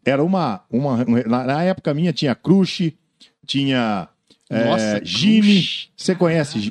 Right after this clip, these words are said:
Speaker 1: Crush ou não?
Speaker 2: Crush,
Speaker 1: Era um
Speaker 2: eu, eu, eu
Speaker 1: refrigerante
Speaker 2: lembro
Speaker 1: laranja.
Speaker 2: dessa marca, é.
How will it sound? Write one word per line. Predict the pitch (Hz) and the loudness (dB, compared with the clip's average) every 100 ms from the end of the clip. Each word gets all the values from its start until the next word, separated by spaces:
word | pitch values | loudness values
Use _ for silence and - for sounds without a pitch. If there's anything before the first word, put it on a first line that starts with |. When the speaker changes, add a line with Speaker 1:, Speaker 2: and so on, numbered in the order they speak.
| - | 0
Speaker 1:
Crush | 127 233 - | 2 4 2
ou | 123 | 0
não? | 101 80 | 0 -4
Speaker 2:
Crush, | 139 156 185 269 262 | -4 2 4 4 4
Speaker 1:
Era | 254 | 4
um | |
Speaker 2:
eu, | 180 | 4
eu, | |
eu | 226 | 4
Speaker 1:
refrigerante | 196 233 233 220 | 6 6 6 4
Speaker 2:
lembro | 202 208 | 6 4
Speaker 1:
laranja. | 185 175 | 6 4
Speaker 2:
dessa | 151 156 | 2 2
marca, | 143 135 123 - | 2 0 -2 0
é. | 147 151 170 | 0 2 -2